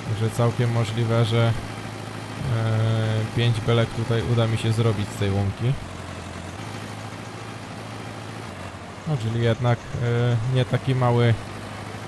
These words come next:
ten ostatni pokos w tym sezonie tej trawy. Jednak coś tu tego dało,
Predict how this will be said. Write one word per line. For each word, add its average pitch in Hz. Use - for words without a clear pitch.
ten 117
ostatni 117
pokos 113
w -
tym 113
sezonie 113
tej 113
trawy. 113
Jednak 110
coś 110
tu 117
tego 113
dało, 107